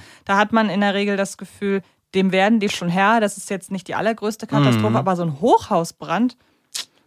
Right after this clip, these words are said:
Speaker 1: in der neunten Etage auch noch, das ist
Speaker 2: Mhm.
Speaker 1: richtig gefährlich.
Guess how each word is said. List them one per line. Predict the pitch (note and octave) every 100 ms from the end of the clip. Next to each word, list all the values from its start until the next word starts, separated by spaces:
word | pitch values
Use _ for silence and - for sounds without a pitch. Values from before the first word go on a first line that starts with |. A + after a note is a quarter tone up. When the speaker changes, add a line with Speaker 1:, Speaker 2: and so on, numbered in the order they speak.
| _ _
Speaker 1:
in | -
der | F#3+
neunten | F#3+ A3 F4+ -
Etage | C4 A#3+ C4 F4 -
auch | F3 F3 F#3+
noch, | G3+ -
das | G3+ B2
ist | E2+
Speaker 2:
Mhm. |
Speaker 1:
richtig | G#3 - C#4
gefährlich. | C#4+ - C4 G#3+ D3+ E3